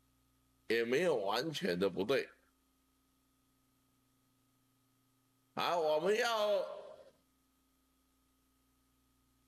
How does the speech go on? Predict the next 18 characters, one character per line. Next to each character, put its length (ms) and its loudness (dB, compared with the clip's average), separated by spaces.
到 300 -2
达 140 -10
超 340 0
越 160 4
的 180 2
境 440 -2
界， 360 -2
确 280 0
实 160 -2
不 160 -8
简 240 -2
单。 200 -2
你 220 0
要 300 2
怎 140 -2
么 160 2
超 400 -2
越？ 260 0